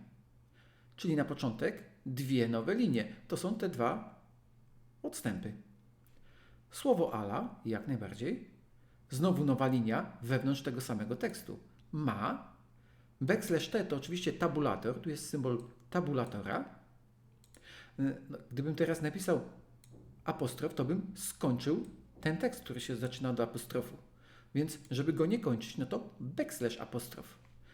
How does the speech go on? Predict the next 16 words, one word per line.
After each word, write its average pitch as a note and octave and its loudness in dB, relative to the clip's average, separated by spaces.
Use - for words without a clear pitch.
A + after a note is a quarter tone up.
Kota. - 0
Kota B3 0
będzie E3+ 4
dwuznaczny, C3 0
dlatego C#3+ 2
w, - -4
y, A#2+ 4
apostrofach. B2+ -4
I E4 0
dopiero D#3+ 4
apostrof C3+ -2
kończący C3 2
cały A2+ 0
tekst. - -10
Sztuczka D#3+ -2
piąta C#3+ 0